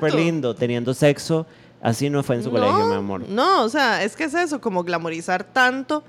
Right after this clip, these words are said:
Speaker 2: La pedofilia.
Speaker 1: el, exacto, el ser espectador de dos adolescentes teniendo
Speaker 2: Ajá.
Speaker 1: sexo, es como, "This shouldn't be glamorous,
Speaker 2: Ajá.
Speaker 1: this should be fucked up".
Speaker 2: Sí.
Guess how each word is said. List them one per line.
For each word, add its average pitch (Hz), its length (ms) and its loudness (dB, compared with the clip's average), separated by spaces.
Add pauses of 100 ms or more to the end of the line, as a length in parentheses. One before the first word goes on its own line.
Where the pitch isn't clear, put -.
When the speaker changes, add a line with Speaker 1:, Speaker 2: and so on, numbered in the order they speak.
(280)
Speaker 2:
La - 80 -12
pedofilia. 92 400 -6 (220)
Speaker 1:
el, 214 340 -2
exacto, 233 500 -4
el 180 140 -8
ser 190 180 -10
espectador 233 1000 -8
de 202 100 -8
dos 185 240 -6
adolescentes 277 1120 0
teniendo 190 400 -4
Speaker 2:
Ajá. 240 140 -4
Speaker 1:
sexo, 240 280 -6
es 208 80 -14
como, 226 260 -4
"This 190 200 -6
shouldn't 226 300 -2
be 220 100 -2
glamorous, 214 640 -2
Speaker 2:
Ajá. 180 260 -2
Speaker 1:
this 175 180 -2
should 196 220 -4
be 208 180 -2
fucked 220 280 -4
up". 214 100 -6 (500)
Speaker 2:
Sí. - 140 -16